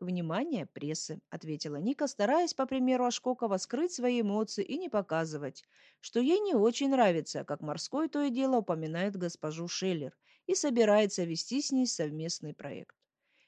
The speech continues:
Ника слышала о модном продюсере и слухи, как о пожирательнице сердец. Уж лучше тоже подключиться, чтобы держать руку на пульсе и не дать этой черноглазой штучке сокращать дистанцию с её мужем.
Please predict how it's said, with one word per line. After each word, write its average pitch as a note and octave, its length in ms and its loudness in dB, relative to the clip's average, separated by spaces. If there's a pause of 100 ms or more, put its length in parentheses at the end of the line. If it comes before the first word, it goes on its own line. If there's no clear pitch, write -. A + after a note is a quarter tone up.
(120)
Ника F4+ 260 2
слышала E4+ 520 2
о F3 100 4
модном F3+ 360 0
продюсере C4 680 0 (260)
и D4+ 60 -2
слухи, F4 400 4
как C#4 260 2
о G#3+ 60 0
пожирательнице F3+ 840 0
сердец. C#3 680 -8 (360)
Уж A#3 180 -6
лучше D#4 280 0
тоже C4 300 2
подключиться, G3+ 680 -2
чтобы F3+ 300 -2
держать F#3 400 2
руку F#3+ 220 -2
на G#3+ 140 4
пульсе A3+ 480 -4 (220)
и - 80 -4
не F#4 140 0
дать F#3+ 300 2
этой E3+ 240 0
черноглазой F3+ 680 0
штучке - 480 -6
сокращать A#3 640 -2
дистанцию G3 680 -2
с - 120 -14
её C#3 260 -4
мужем. C3+ 440 -12